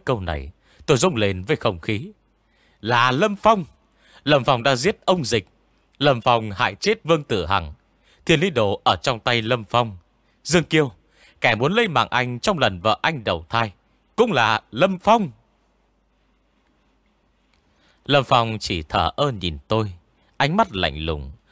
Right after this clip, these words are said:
không hề có ý định ngăn cản. Đợi tôi hét xong, gã mới thong thả nói: "Đừng phí sức nữa. Bây giờ hai con dê đó đang cùng Khâu Bất Lão chơi với Xích Tiêu ở tận đầu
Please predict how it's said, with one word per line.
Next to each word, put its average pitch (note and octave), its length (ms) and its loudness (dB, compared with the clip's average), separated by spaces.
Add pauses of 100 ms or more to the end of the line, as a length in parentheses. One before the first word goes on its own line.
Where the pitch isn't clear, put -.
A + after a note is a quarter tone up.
(140)
không G3+ 180 2
hề A2+ 220 2
có - 160 -2
ý F#3+ 160 -2
định F#2 320 -4
ngăn G#2 200 -6
cản. D2 380 -6 (500)
Đợi G#2 180 2
tôi G#2+ 260 0
hét B2 180 -4
xong, D#2 400 -6 (420)
gã B2+ 140 2
mới A#2 420 0
thong B2 220 0
thả E2 160 -2
nói: G2 460 -6 (840)
"Đừng F2 360 -2
phí A#2 200 -4
sức - 280 -8
nữa. A2+ 320 -8 (520)
Bây F#3 120 0
giờ G2+ 340 4
hai D#3+ 200 -2
con D#3+ 280 -6
dê D3 180 -4
đó D3+ 320 -8 (380)
đang F3 240 0
cùng F2+ 360 -2
Khâu C3 180 -2
Bất C3+ 220 -6
Lão B2+ 400 -4 (280)
chơi C3+ 220 2
với A#2 220 0
Xích - 320 -4
Tiêu G2 440 -2
ở E2+ 120 -2
tận E2+ 260 -6
đầu E2+ 300 -4